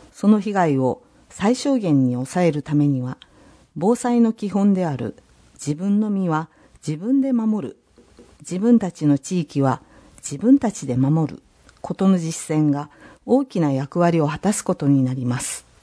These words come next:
災害発生時には、市民皆様の初期の行動や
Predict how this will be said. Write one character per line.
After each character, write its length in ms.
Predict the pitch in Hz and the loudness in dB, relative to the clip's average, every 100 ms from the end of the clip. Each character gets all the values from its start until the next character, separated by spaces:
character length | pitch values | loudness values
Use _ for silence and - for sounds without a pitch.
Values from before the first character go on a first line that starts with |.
| - - - - - - - - - | -20 -20 -20 -20 -20 -20 -16 -16 -16
災 320 | - 220 269 | -8 -2 0
害 220 | 269 254 247 | 2 0 0
発 180 | 226 | -4
生 260 | - 233 208 | -2 0 0
時 140 | 156 | 0
に 180 | 147 135 | 2 2
は、 180 | 123 127 _ _ _ - _ | 0 -12 _ _ _ -20 _
市 240 | - 247 | -10 -2
民 300 | 226 190 156 | 0 0 0
皆 200 | 165 180 | 0 0
様 280 | 190 170 151 | 0 0 2
の 200 | 147 - - _ | 0 -2 -10 _
初 240 | - - 254 | -6 -2 0
期 140 | 196 | 0
の 140 | 160 | 0
行 260 | 147 160 165 | 0 -2 -2
動 220 | 165 160 | 0 -2
や 260 | 151 143 | 0 -4